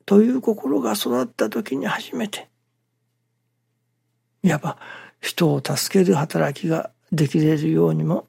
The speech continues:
なるのではないでしょうかね。結局、心が育つ。そしてその育った心というのは、人が助かることのために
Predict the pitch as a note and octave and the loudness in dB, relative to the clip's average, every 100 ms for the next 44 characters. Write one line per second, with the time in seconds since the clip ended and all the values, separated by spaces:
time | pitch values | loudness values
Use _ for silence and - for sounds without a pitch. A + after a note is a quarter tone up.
0 | E4 - C#3 C#3 C3+ C#3+ D3 D3 C#3+ E3 | -8 -2 0 0 -2 -4 -4 -2 -2 -4
1 | F3 - - F3 - E3+ G3 G3+ _ _ | -6 -8 -8 -10 -12 -6 -6 -8 _ _
2 | _ _ _ _ _ _ _ _ _ _ | _ _ _ _ _ _ _ _ _ _
3 | _ _ _ _ _ _ _ _ _ _ | _ _ _ _ _ _ _ _ _ _
4 | _ - - - _ _ - B2+ - - | _ -20 -20 -20 _ _ -6 -4 -4 -8
5 | D3 F#3+ - - _ - - E3 C3 - | -2 2 0 -2 _ -16 4 6 6 2
6 | C3 - D3+ E3+ - - - _ - D#3 | -4 -4 0 0 -2 -10 -14 _ -4 -2
7 | C3 - D3 E3+ E3 - - - F3 F3+ | -2 -6 0 2 2 0 -10 0 2 2
8 | - - D#3 D#3 - F#2 F3+ - A#3+ A3+ | 0 -6 -4 -4 0 0 0 0 0 2
9 | E3+ D3 - - - - - A3 G#3+ B3 | 2 0 -4 -18 -20 -18 -6 0 2 2
10 | G#3 G#3 - - B3 C4 - A3 C4+ C#4 | 0 -2 -2 0 2 2 0 -6 -2 0
11 | G#3+ A3+ - C#4+ - | 0 0 -2 -2 -4